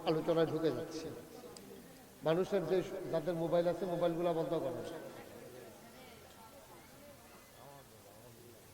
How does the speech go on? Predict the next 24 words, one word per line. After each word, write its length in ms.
মোবাইল 380
যাদের, 460
দয়া 200
করে 220
মোবাইলগুলো 460
বন্ধ 260
করে 340
দেন, 160
যেন 140
আওয়াজ 380
আমার 180
কানে 280
না 120
আসে। 440
সময় 260
কম 340
তো, 220
একটু 140
ধৈর্য 440
ধইরা 280
বসেন 440
সবাই। 200
তো 80
যেই 240